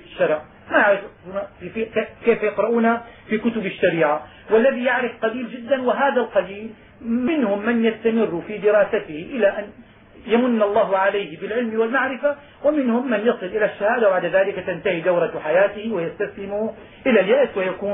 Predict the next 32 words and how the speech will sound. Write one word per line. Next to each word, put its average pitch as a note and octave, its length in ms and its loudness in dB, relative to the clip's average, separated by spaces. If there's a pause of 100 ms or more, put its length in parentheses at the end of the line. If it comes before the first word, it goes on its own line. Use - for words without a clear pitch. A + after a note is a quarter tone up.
قد E3+ 180 2
خرج F#3 460 2 (400)
من F#3 160 -8
دائرة F#3 440 0
العمل E3 400 -4
والجد E3+ 320 -10
في - 40 -14
الحياة F#3+ 420 0
إلى E3+ 400 -2 (260)
هامش D#3+ 320 -2
الحياة. C3+ 340 -8 (720)
فإذا - 1200 0
كان C4 280 2
هذا A#3 400 2
واجبا F3+ 520 0 (520)
يا G#3+ 120 -2
جماعة، G3+ 420 -4 (360)
نحن A3 180 -6
إما B3+ 220 -2
أننا A#3 260 0
ندرس A3+ 220 -4
الفقه - 460 0 (160)
من D#3 80 -10 (160)
أجل F#3 80 -6
أن F#3+ 140 2
نعمل F#3 340 2
به، C#3+ 260 -8 (840)
أو E4 120 0
أننا A#3+ 540 2
ندرس B3+ 360 -2
الفقه A#3+ 320 -4
للتسلي. A3+ 600 -2